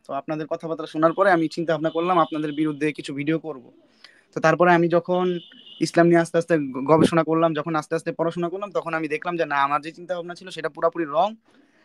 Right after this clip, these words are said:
এই আব্দুল্লাহ আল মাসুদ ভাইয়ের যতগুলো কথা ছিল, সমস্ত কথার সাথে আমার কথা একমত হয়ে যায়, যার কারণে পরবর্তীতে আমি এগুলো সমস্ত কিছু বাদ দিয়ে এখন আমি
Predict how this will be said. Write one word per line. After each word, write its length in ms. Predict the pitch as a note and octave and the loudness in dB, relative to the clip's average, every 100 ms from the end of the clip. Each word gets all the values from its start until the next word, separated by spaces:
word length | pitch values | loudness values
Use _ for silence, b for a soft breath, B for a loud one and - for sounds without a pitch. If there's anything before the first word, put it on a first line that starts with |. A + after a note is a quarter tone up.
| b - | b -4
এই 360 | C3+ C#3 C3 - | -2 -2 -4 0
আব্দুল্লাহ 360 | D#3 D#3 G3 | 2 6 6
আল 60 | F#3 | 6
মাসুদ 240 | F3 F3+ | 2 0
ভাইয়ের 180 | F3 F3+ | -2 -2
যতগুলো 380 | D#3 E3+ G#3+ A3 | -4 -8 -6 -6
কথা 200 | F#3+ E3 | -6 -8
ছিল, 180 | - F3+ | -10 -10
সমস্ত 320 | E3 F3+ G3 | -6 -6 -4
কথার 220 | F#3+ F#3 | -4 -4
সাথে 200 | E3 F3+ | -6 0
আমার 200 | F3+ E3+ | 2 2
কথা 200 | D#3 E3 | 0 -4
একমত 340 | E3+ E3 F3+ F3 | -4 -4 -6 -10
হয়ে 160 | D3+ B2+ | -10 -12
যায়, 140 | A#2+ | -12
যার 180 | C3 C3 | -12 -8
কারণে 220 | D3 D#3 | -8 -8
পরবর্তীতে 500 | D#3 D#3+ D#3+ F3+ F3 | -6 -6 -6 -6 -6
আমি 240 | F3+ G#3 C4 _ _ _ _ | -6 -8 -16 _ _ _ _
এগুলো 220 | C#3 C#3+ | -8 -8
সমস্ত 340 | C#3+ D#3+ E3+ F3 | -2 0 0 -2
কিছু 180 | E3 | -2
বাদ 200 | C#3+ C#3+ | 2 2
দিয়ে 180 | D3 F#3 | 4 0
এখন 240 | F#3 D3+ C#3+ | 0 -2 -4
আমি 300 | D3 D3 | -4 -6